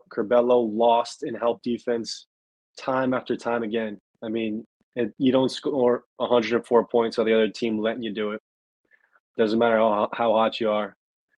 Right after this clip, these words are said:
You gotta freaking put up a stance and play some goddamn defense, and Saint John's did not do it. It was pathetic. I mean, as bad as our offensive per-,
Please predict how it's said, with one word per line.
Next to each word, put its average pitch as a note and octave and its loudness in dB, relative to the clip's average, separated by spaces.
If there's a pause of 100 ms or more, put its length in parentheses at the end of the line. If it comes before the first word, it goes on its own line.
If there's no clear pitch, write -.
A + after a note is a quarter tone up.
You A#2 2
gotta A#2 6
freaking A2+ -2
put A#2 4
up A2+ 0
a - -10
stance A2 -2 (420)
and G#2+ -6
play A2+ 0
some A2 -4
goddamn A2 2
defense, G#2+ -4
and G2+ -12
Saint A2 -4
John's G#2+ -4
did G#2+ -2
not G#2 -4
do G#2 -4
it. G#2 -6 (340)
It B2 -4
was A2+ -4
pathetic. G2 -4 (840)
I A2 -4
mean, A2 0
as G2+ -4
bad A#2+ 2
as A2+ 0
our A2+ 6
offensive A2 -4
per-, A2+ 2